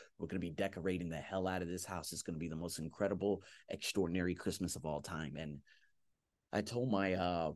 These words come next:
what is it? I told my wife, and, you know, she was telling me about one of her close friends. And to be honest with you, she was working at this international company, but there was a Thai woman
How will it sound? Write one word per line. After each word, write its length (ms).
what 120
is 140
it? 80
I 80
told 260
my 140
wife, 540
and, 560
you 80
know, 120
she 140
was 140
telling 220
me 100
about 260
one 120
of 120
her 220
close 240
friends. 520
And 440
to 100
be 160
honest 320
with 140
you, 200
she 160
was 180
working 380
at 220
this 180
international 560
company, 340
but 180
there 100
was 160
a 60
Thai 280
woman 420